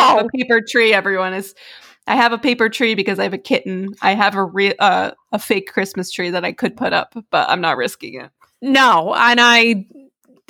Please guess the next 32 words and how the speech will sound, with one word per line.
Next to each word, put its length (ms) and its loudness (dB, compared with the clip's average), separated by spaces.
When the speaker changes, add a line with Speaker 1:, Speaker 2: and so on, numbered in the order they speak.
Speaker 2:
have 220 0
a 20 -6
six-year-old 500 2
and 80 0
eleven-year-old 680 0
cat. 400 0
I 140 0
don't 440 0
put 260 -2
anything 540 0
up 320 0
because 340 0
I 160 0
really 380 -2
don't 200 -2
wanna 220 -4
clean 300 -2
up 240 0
pine 240 -4
needle 340 -2
cat 280 -2
vomit 340 -4
for 120 -4
the 60 -8
past, 320 -2
next 300 -4
month. 220 -8
Thank 160 -10
you 40 -2
Speaker 1:
Yep. 140 0
Speaker 2:
very 160 -10
much. 560 -6